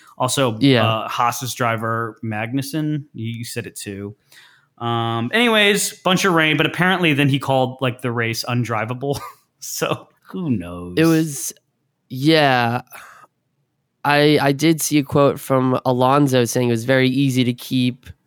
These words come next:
Speaker 2: Hamilton behind him, but I think that stems from their rivalry from more than ten years ago in two thousand seven.
Speaker 1: Yeah.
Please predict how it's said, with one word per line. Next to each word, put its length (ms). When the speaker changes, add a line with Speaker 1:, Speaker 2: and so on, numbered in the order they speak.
Speaker 2:
Hamilton 540
behind 560
him, 640
but 140
I 100
think 360
that 180
stems 540
from 500
their 220
rivalry 680
from 520
more 360
than 220
ten 300
years 260
ago 280
in 140
two 220
thousand 420
seven. 640
Speaker 1:
Yeah. 380